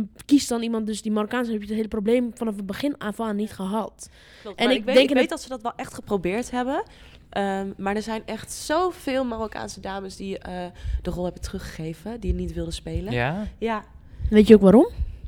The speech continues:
Speaker 2: Eh, omdat ze een hoofddoek draagt en, dat ze, en ze dat heel stereotyperend vinden. En omdat ze Fatima heet en dat
Speaker 1: Oh.
Speaker 2: heel stereotyperend vinden.
Speaker 1: Ja.
Speaker 3: Want is
Speaker 2: Wat
Speaker 3: het een
Speaker 2: ergens ook wel zo is,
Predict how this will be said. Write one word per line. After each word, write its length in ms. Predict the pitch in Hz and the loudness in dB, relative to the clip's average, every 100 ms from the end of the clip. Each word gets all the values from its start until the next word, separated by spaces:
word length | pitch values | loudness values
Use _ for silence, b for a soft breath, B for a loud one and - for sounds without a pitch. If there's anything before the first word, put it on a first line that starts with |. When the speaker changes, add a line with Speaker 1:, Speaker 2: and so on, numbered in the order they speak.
| - | -10
Speaker 2:
Eh, 300 | - 208 208 - | -4 -2 -2 -2
omdat 260 | 220 226 | -4 -4
ze 100 | - | -4
een 60 | 226 | -2
hoofddoek 340 | 190 208 240 | -2 -4 -8
draagt 360 | 220 214 247 - | -10 -8 -8 -10
en, 100 | 214 | -12
dat 120 | 202 | -10
ze, 160 | - 202 | -10 -10
en 280 | - - 196 | -8 -8 -8
ze 80 | - | -8
dat 160 | 185 | -6
heel 200 | 190 185 | -4 -4
stereotyperend 760 | 180 - 180 180 - 180 185 - | -6 -8 -8 -8 -8 -6 -6 -8
vinden. 320 | 202 202 202 | -8 -8 -8
En 160 | - 196 | -6 -4
omdat 220 | 190 190 | -4 -6
ze 60 | - | -12
Fatima 440 | - 185 - 208 | -8 -8 -8 -8
heet 460 | 196 214 247 - - - | -6 -6 -8 -12 -18 -14
en 160 | - 196 | -8 -6
dat 100 | 196 | 0
Speaker 1:
Oh. 60 | 202 | 4
Speaker 2:
heel 160 | 202 | 4
stereotyperend 760 | 185 196 190 196 - 190 196 - | 2 -2 -4 -8 -6 -6 -8 -10
vinden. 320 | 190 190 240 - B B | -12 -10 -12 -14 B B
Speaker 1:
Ja. 180 | 202 190 | 2 2
Speaker 3:
Want 140 | 127 | 2
is 60 | 147 | 6
Speaker 2:
Wat 120 | 262 | 6
Speaker 3:
het 80 | - | 6
een 80 | 330 | 6
Speaker 2:
ergens 340 | - 339 - | 4 0 0
ook 140 | 311 | 0
wel 160 | 240 285 | 0 -2
zo 240 | 233 254 247 | -2 -4 -2
is, 500 | 208 269 - - | -4 -4 -8 -10